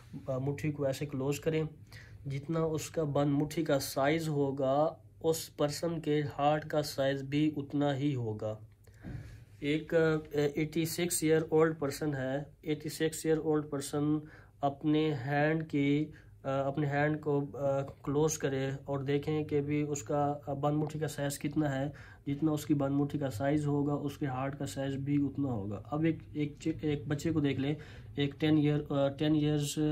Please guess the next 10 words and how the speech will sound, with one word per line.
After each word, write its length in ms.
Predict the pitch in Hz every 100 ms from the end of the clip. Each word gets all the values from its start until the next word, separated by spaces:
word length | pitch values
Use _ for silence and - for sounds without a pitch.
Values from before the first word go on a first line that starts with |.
| 147 - - - -
का 300 | 131 131 131
एक 120 | 131
बच्चा 260 | 131 - 143
है, 220 | 139 143
वो 280 | 135 151 156
अपनी 380 | 147 156 156 160 - - -
बंद 280 | 135 139 143
मुट्ठी 280 | 151 151 165
क्लोज 280 | 147 147 147
करें, 340 | 156 147 143